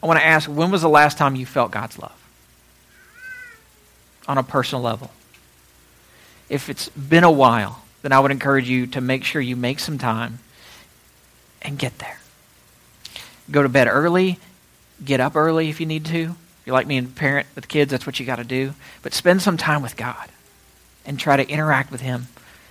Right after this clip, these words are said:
on this. As you leave today, on the table, there's some letters. There,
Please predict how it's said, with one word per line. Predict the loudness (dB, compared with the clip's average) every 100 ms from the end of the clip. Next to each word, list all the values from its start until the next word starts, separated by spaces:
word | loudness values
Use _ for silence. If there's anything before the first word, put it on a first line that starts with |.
| _ _ _ _ -4
on | -4 -2
this. | -4 -4 -8
As | -6
you | -2
leave | 4 6 4
today, | 2 4 6 4 -2
on | -4
the | -2
table, | -2 0 0 2
there's | 0
some | -2 -2
letters. | 4 4 4 0
There, | 0 0